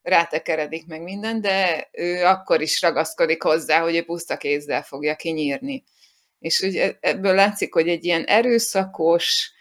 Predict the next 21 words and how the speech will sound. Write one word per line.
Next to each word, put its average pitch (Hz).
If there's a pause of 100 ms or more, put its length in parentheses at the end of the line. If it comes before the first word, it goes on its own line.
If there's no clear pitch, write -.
(420)
nem 202
normálisan 190
gondolkodó, 165 (920)
ilyen, 165 (100)
ilyen 160
kivagyiság 156
van 156
az 156
egészben, 156
de, 165 (320)
de 202 (240)
a-, -
attól 254
függetlenül 180
nagyon 202
jól 127
játszik 156
Christopher -
Lloyd, 147
tehát, 151
hogy, 151